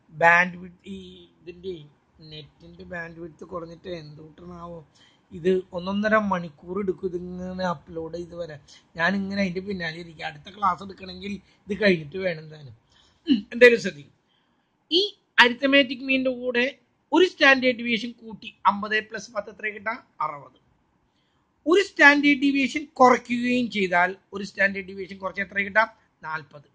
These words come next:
ശരിയല്ലേ? ഈ നാൽപതിൻ്റെയും അറുപതിൻ്റെയും ഇടയ്ക്കാണ് അറുപത്തെട്ട്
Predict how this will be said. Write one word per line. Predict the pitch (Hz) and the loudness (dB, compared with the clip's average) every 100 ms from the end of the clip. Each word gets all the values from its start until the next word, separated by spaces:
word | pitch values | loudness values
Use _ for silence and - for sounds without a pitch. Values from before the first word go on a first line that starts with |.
| _ - | _ -8
ശരിയല്ലേ? | 220 254 226 123 _ _ _ _ _ - | 0 2 2 -2 _ _ _ _ _ -2
ഈ | 349 392 320 | 0 2 6
നാൽപതിൻ്റെയും | 285 320 330 339 339 330 320 320 269 | 6 6 0 -4 -2 -2 2 4 4
അറുപതിൻ്റെയും | 240 240 240 240 247 262 - | 4 0 -2 -4 -2 -2 -2
ഇടയ്ക്കാണ് | 196 196 - 214 196 202 190 _ _ _ | -2 -2 -2 0 0 -2 -8 _ _ _
അറുപത്തെട്ട് | 175 226 233 233 226 - 220 | 2 4 2 0 -8 -4 -2